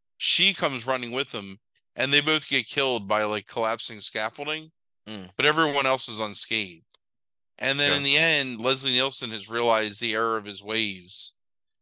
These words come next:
Speaker 1: and there's no consequence to him, like, basically causing this to happen. And the doctor and the nurse, they get to go off together, and they love each other. And that's really it.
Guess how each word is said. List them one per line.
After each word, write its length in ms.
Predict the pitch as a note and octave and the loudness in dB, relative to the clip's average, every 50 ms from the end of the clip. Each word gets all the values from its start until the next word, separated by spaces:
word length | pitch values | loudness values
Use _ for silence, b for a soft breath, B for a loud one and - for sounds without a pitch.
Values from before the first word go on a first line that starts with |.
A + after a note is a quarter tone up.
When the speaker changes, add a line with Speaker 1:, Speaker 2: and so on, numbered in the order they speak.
| - | -6
Speaker 1:
and 140 | - A#2+ B2+ | -4 -2 0
there's 200 | C3 C3 A#2+ B2 | 0 -2 -2 -2
no 120 | C3 C3 B2 | -2 -2 -2
consequence 720 | - - C#3 B2 B2 - - A#2+ - - A#2+ A2 G#2 - - | 0 2 2 2 2 0 -4 -4 -4 -4 -4 -2 -2 -2 -2
to 120 | A2 G#2 | -2 -4
him, 240 | A2 A#2+ A#2 A#2 A2+ | -4 -6 -6 -4 -4
like, 240 | A2 G#2 G2+ G2 - | -4 -4 -4 -4 -4
basically 340 | A2+ A2 G#2+ - G#2 G2+ F#2+ | -4 -2 -2 -2 -4 -6 -6
causing 440 | - G#2+ G#2+ G#2+ G#2+ G#2 G#2 G2+ G2 | -4 -2 -2 -2 -2 -4 -6 -8 -8
this 160 | F#2+ F#2+ - | -10 -8 -6
to 80 | G2 | -4
happen. 480 | G2 G2 F#2 F2+ F2+ F#2 F2 E2+ D#2+ - _ _ _ _ _ _ _ _ _ _ _ _ _ _ _ - | -4 -4 -4 -6 -10 -14 -16 -16 -18 -20 _ _ _ _ _ _ _ _ _ _ _ _ _ _ _ -2
And 400 | A#2+ B2+ B2+ B2+ B2 A#2+ A#2+ A#2+ | 0 2 2 2 2 2 0 0
the 80 | B2 | 0
doctor 480 | B2 A#2+ A#2+ A#2 A#2+ A#2+ - - C3 B2+ | 2 2 4 4 4 2 2 0 0 0
and 100 | A#2+ A#2 | 0 0
the 40 | A2+ | 0
nurse, 760 | G#2+ A2 A2+ A2 G#2 - - - - - - - - - - _ | 0 0 0 0 0 -2 -2 0 0 2 2 0 0 -2 -4 _
they 180 | G#2+ A2 A2+ A2+ | -8 -6 -4 -2
get 140 | A2 A2+ G#2 | -2 -4 -6
to 60 | - | -6
go 180 | G#2 A2+ A2+ G#2+ | -4 -4 -2 0
off 200 | G#2+ G#2+ G#2 - | 0 0 -2 -4
together, 520 | - A2 G2 G2+ G2 F#2 F#2+ F#2 F#2 F2+ | -6 -8 -6 -6 -6 -6 -8 -10 -10 -10
and 420 | F2 F#2 G#2 G#2 G2+ G2 G2 G2 F#2+ | -8 -6 -4 -4 -4 -4 -6 -4 -4
they 120 | G#2+ G#2 | -2 -2
love 240 | G2 G2+ G#2 G2+ G2+ | 0 2 0 0 0
each 160 | G#2 F#2+ - | -4 -4 -4
other. 380 | G#2 F#2+ F#2 F2+ F2+ F2 F2 - _ _ _ _ _ _ _ _ _ _ _ _ _ _ - | -4 -4 -4 -6 -10 -12 -14 -16 _ _ _ _ _ _ _ _ _ _ _ _ _ _ -6
And 920 | - A2+ B2 B2+ B2+ B2+ B2+ B2+ B2+ B2+ B2+ B2+ B2+ B2+ B2+ B2+ B2 A#2+ | -2 0 2 2 2 4 4 4 2 2 0 -2 -4 -4 -4 -4 -4 -4
that's 340 | A#2+ B2 C3 C3+ C#3 - - | -2 -2 -2 -2 -2 -4 -4
really 280 | D#3 E3 E3 D#3+ D3 D#3 | -2 0 0 2 2 2
it. 200 | G3 G#3 - | 0 0 -4